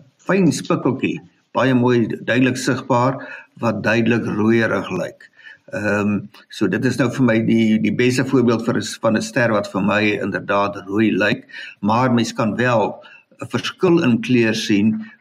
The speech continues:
as jy na verskillende sterre kyk, veral die helderder sterre. 'n Mens se oog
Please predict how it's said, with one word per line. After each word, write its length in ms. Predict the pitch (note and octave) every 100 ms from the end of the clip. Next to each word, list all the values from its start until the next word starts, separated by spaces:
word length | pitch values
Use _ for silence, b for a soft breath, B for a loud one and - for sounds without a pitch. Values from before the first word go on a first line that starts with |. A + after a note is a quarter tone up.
| -
as 220 | A2+ -
jy 100 | A2+
na 220 | A2+ A2+ G#2
verskillende 600 | A#2+ - B2+ A2+ A2 G#2+
sterre 420 | G#2+ - G2+ G#2+ -
kyk, 220 | C3+ C3+
veral 240 | D3 C3+
die 120 | C3+ G#2
helderder 480 | A2+ G#2 G#2 G2
sterre. 420 | - - - - - _ _ _ B B -
'n 80 | G#2
Mens 240 | A2 A#2
se 100 | D3 E3+
oog 520 | D3+ A2+ - -